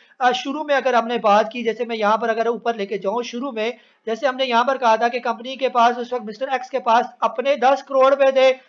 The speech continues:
लेकिन ये दस करोड़ रुपया उन्होंने किसी relative से, किसी friend से जो है वो उधार लिया। ये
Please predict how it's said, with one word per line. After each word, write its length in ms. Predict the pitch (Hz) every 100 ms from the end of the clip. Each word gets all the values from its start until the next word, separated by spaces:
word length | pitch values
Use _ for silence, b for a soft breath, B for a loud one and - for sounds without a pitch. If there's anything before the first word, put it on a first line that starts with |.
| b b -
लेकिन 300 | 240 330 320
ये 220 | 302 339
दस 280 | 240 269 262
करोड़ 300 | 285 247 240
रुपया 360 | 226 233 247 262
उन्होंने 380 | 254 240 233 240
किसी 400 | 262 226 208 254
relative 480 | 220 202 233 233 226
से, 260 | 202 220 233
किसी 360 | 233 208 240
friend 420 | 233 - 233 254 240
से 180 | 240 220
जो 120 | 226
है 60 | 233
वो 220 | 233 -
उधार 440 | 240 170 196 247 214
लिया। 220 | 190 175
ये 280 | 170 147